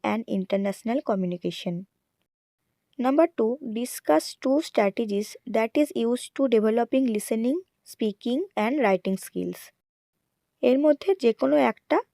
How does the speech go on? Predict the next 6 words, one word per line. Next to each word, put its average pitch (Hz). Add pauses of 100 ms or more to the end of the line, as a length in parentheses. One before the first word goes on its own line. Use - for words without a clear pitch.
দিতে 202
পারে, 185 (1000)
যেমন 254 (100)
গতবারে 226 (140)
রাইটিং 214
স্কিলটা 208